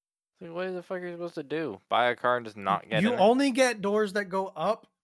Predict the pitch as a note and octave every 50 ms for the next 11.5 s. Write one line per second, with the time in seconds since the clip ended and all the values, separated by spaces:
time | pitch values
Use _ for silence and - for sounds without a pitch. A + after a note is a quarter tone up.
0 | _ _ - F#3 E3+ E3+ E3+ E3 D#3+ D#3 C#3 C#3+ E3 E3 - - E3 D#3 D3+ D3+
1 | C3+ C#3 C#3+ C#3+ B2+ A2 - - - - - - _ _ _ _ _ _ _ _
2 | _ _ _ _ _ _ _ _ _ _ _ _ _ _ _ _ _ _ _ _
3 | _ _ - C3 D3+ E3+ E3 D#3+ E3 E3 D#3+ D3 C3 C3 C3+ C3+ C3+ C3 - -
4 | C#3 D3 D3+ D3+ C3+ A#2+ G#2+ G2+ G#2+ _ _ _ _ _ _ _ _ _ _ _
5 | _ _ - C3+ G3+ A3 F#3+ F3+ A3 G#3+ G3+ A#3+ A#3+ B3+ C4 C4 C#4+ B3+ C4 B3
6 | A3+ A3+ B3+ C4 C4 C4 A3+ C#4 C#4+ E4 F4 C4 F3 C#3+ C#3 - - - - -
7 | _ _ - - A#2 G#2+ G2 F2+ F#2 - - C3 B2 A3+ B3 C4 C#4+ C#4 A#3+ G#3
8 | A#3 A#3+ B3+ B3+ B3+ - A3+ F#3+ F3+ E3+ D#3+ D3+ D3+ D3+ D#3 D3+ E3+ E3 D3+ C#3+
9 | - F3+ D#3+ D#3 E3 E3+ F3 F#3+ G3 G3+ G3+ G3 F3+ F#3+ F#3 F#3 D#3+ B2+ - -
10 | _ _ _ _ _ _ _ _ _ _ _ _ _ _ _ _ - G2+ - -
11 | - - - G2+ G2 D#3+ F#3+ A3 G#3+ F3